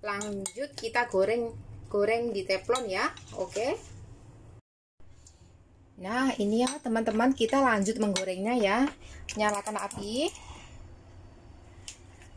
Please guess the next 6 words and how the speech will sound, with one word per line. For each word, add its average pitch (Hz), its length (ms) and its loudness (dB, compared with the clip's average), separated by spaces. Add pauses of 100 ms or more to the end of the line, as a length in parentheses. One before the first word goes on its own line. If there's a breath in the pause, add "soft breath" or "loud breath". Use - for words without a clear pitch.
(300)
Terus 214 320 0 (160)
dikasih 262 1040 0
minyak 202 400 0
ya. 190 400 0 (4000)
Nah. 196 400 -4 (1800 loud breath)
Oke. 233 520 -2